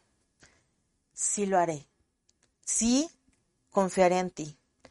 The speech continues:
Sí, esperaré en ti. Sí, obedeceré en ti. Lo que tú decidas,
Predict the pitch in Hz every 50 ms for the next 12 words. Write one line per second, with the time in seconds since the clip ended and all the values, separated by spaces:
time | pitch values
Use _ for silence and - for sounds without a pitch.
0 | _ _ _ - - - 254 247 294 339 427 - _ _ _ _ _ _ _ _
1 | _ _ - 185 185 - - - 185 175 175 165 170 165 180 180 180 175 170 -
2 | - - 147 - - - _ _ _ _ _ _ - - _ _ _ _ _ _
3 | - - - - - 254 277 349 453 508 - _ _ _ _ _ _ _ - 190
4 | 196 180 180 170 165 170 165 - - 180 170 180 185 190 190 190 _ - 180 180
5 | 180 - - 175 170 156 - _ _ _ _ _ _ _ _ _ _ _ _ _
6 | _ _ _ _ _ _ _ _ _ _ _ _ _ _ _ _ _ _ _ _
7 | _ _ _ _ _ _ _ _ _ _ _ _ _ - - _ _ _ 196 190
8 | 185 - 196 185 - - 240 254 269 269 247 - - - 208 202 202 - - 254
9 | 240 202 208 - 156 - - - -